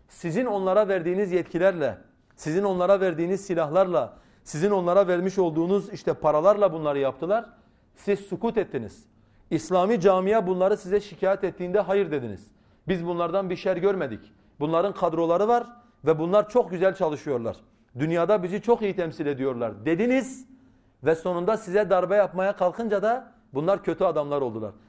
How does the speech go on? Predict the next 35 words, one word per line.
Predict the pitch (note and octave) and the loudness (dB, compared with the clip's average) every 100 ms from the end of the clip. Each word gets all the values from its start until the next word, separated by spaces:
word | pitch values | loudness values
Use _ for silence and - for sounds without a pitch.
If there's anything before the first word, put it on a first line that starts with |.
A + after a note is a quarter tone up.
| - | -8
Biz | D#3+ D#3+ | -6 -4
bu | G#3 | -2
konuda | G3+ F#3+ G#3 | 0 2 0
sizden | - F3+ G3 G3 | 0 -2 -2 2
daha | F#3 G3 | 4 4
akıllı | F3+ F#3 G3 | 2 0 2
olduğumuz | G3 F3+ A3 G#3 | 2 2 -2 -4
için | E3 F3+ A3 _ _ _ - | -6 -8 -10 _ _ _ -2
emin | E3+ G#3 | 0 2
olun | G#3+ G#3 | 4 2
ki | A3 G#3 | 0 -2
biz | A3+ - | -2 -2
kullanılmayız, | F3+ F#3+ F#3+ G3 G#3+ | 0 2 2 2 0
siz | G#3 F#3 | -2 -8
kullanılırsınız. | - D3 C3+ B2+ A#2 A2 G2 - | -6 -4 -2 -2 -6 -8 -14 -8
Çünkü | E3 F3 E3 D#3+ - _ _ _ | -6 0 -2 -2 -12 _ _ _
kullanılmak | - E3 F3+ F#3+ G#3 B3+ | -2 2 2 2 0 0
akılla | F#3 E3+ A#3+ A3+ | 0 6 8 10
alakalı | F3 D3+ C#3+ C3+ | 8 6 2 -2
bir | C3 | -2
meseledir. | B2+ B2 A#2+ C3 A3+ - _ _ _ _ _ _ _ _ _ _ _ - | -6 -4 -4 -4 -6 -10 _ _ _ _ _ _ _ _ _ _ _ -2
Eğer | D#3+ F3 E3+ | 4 4 4
bu | A3+ | 0
konuda | G3+ G3 A3 | 0 2 2
bir | G#3 A#3 | 4 4
bakın | A#3 A3 | 4 0
halinize, | F3+ F3+ F3 E3 E3+ | 2 2 2 0 0
biz | G#3+ A3 | 0 0
mi | A3 | 4
daha | F3+ F3 | 4 4
akıllıymışız, | - D#3+ D3 D3+ D3+ A#3+ | 2 -2 -2 -4 -6 -10
siz | B3 G#3+ | -6 -4
mi | F3 | 0
daha | D#3 C3+ | 2 2
akıllıymışsınız? | - B2 A#2 A2 - F#2 - | 0 -6 -6 -8 -12 -16 -18